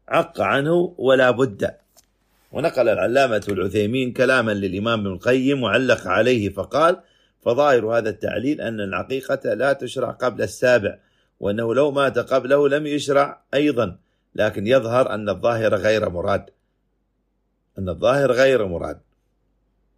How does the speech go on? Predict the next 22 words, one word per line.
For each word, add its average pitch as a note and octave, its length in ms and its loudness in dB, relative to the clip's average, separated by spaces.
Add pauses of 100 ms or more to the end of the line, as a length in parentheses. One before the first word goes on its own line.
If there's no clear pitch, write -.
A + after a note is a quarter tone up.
(1160)
والظاهر A#2 520 2
أن G2 120 -2
التقييد A2+ 520 -2
بذلك G#2+ 500 2
السابع B2 460 0
استحباب، G2+ 680 -4
وإلا G2+ 400 0
فلو G2 260 -2
ذبح G#2 420 0
في G2 100 -8
اليوم G#2+ 220 -4
الثامن G#2 460 -4
أو F#2 100 -4
التاسع A#2 520 0 (460)
أو G#2+ 120 2
العاشر G#2+ 520 0
أو A#2 120 0
ما A#2 160 0
بعده C3 560 2
أجزأت". G#2+ 560 -2 (2500)
انتهى C#3+ 220 4
كلام A#2 440 0